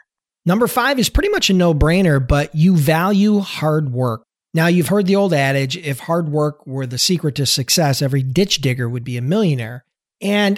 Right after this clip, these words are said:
I get that analogy, but the fact is, no matter how smart you are, no matter how smart you're able to work, hard work is still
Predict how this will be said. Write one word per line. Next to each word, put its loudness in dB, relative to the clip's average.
I 0
get -2
that -2
analogy, 0
but -8
the -6
fact -2
is, 0
no 2
matter 2
how -2
smart 2
you 2
are, -8
no 0
matter -2
how -4
smart 0
you're 0
able 0
to 2
work, -2
hard 0
work 0
is 2
still 0